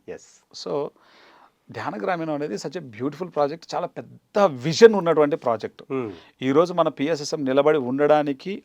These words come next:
Speaker 2: ఆ ధ్యాన గ్రామీణం ప్రాజెక్టే కారణం.
Speaker 1: ఎస్.
Speaker 2: That is the biggest, uh, achievement. పత్రి
Speaker 1: Hmm.
Speaker 2: సార్ జీవితంలో ఈ పిఎస్ఎస్ మూవ్‌మెంట్‌కి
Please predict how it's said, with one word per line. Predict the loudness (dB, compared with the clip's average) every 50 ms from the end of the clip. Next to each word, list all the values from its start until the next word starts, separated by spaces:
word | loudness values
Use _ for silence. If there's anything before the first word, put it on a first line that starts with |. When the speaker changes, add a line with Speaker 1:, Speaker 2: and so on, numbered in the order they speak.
| _ -4
Speaker 2:
ఆ | -4
ధ్యాన | 0 4 6 6 6 6 6
గ్రామీణం | 6 6 6 6 6 2 0 -2
ప్రాజెక్టే | -4 -2 2 4 4 4 4 2 -2 -2 0
కారణం. | 2 0 0 0 -4 -10 -14 _ _ -20 -20
Speaker 1:
ఎస్. | -20 -20 -20 -20 -20 -20 _ _ _ _ _ _ -16
Speaker 2:
That | -14 -14 -12
is | -12
the | -12 -12 -12 -12 _ _ _ _ _ _ _ _ -8
biggest, | -8 -8 -2 0 0 0 0 -4 -4 0
uh, | 2 4 6 6 4 4 0 -4 _ _ _ _ -20 _ _ _ _ -6 -4
achievement. | 4 4 4 6 6 4 2 0 -4 -6 _ _ _
పత్రి | -4 -2 0 -2
Speaker 1:
Hmm. | 0 4
Speaker 2:
సార్ | 4 2 2
జీవితంలో | 0 -4 -4 -4 -2 -2 0 -2 -2 -2 2 2 2 2 2 -2 _ _ _ _ _ _ -20 -20 -20 -20 _ _ _ _ _
ఈ | -2 -2 -2
పిఎస్ఎస్ | -2 2 4 4 4 6 4 2 2 2 -6
మూవ్‌మెంట్‌కి | -4 -4 -2 0 0 0 0 0 -2 -6 -6 -6 -6 -8 -8